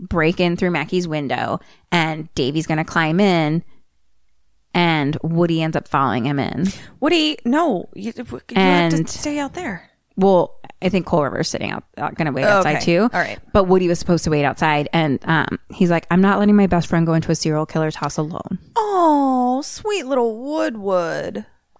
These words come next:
Speaker 1: Question, would you follow me in?
Speaker 2: I mean, if there was Cole, a Cole Rivers there,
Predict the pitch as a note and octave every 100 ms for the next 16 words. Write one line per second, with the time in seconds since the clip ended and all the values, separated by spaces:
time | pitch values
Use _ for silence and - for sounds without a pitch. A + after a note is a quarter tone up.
0 | - G3 F3 - E3 E3 - G3 B3+ G3
1 | G#3+ F#3+ F3+ A3 G#3 - - C4+ C#4 C#4+
2 | B3+ B3 C4 C#4+ C#4+ A#4 C5+ C#5 - -
3 | - - - - - B3 B3+ B3+ A#3 A3
4 | - B3 B3+ - A#3+ A3+ G#3 - A#3 F#3
5 | E3 - F#3+ F#3+ G3 D#3 E3+ A3+ E3 E3
6 | D#3+ C3 C#3+ - -